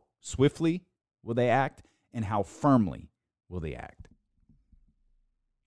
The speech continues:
And we're lucky here in Sacramento. We've got,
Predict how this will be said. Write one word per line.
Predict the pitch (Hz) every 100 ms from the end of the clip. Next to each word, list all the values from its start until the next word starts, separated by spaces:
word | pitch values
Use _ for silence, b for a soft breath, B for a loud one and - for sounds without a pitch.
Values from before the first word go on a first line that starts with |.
| _ _ _ _ _ _ _ _ _ _ _ _ _ _ _ _ _ _ _ _ _
And | 131 127 113
we're | 165
lucky | 160 117 139 101
here | 92 90
in |
Sacramento. | 85 92 82 87 82
We've | 92 143
got, | 135 87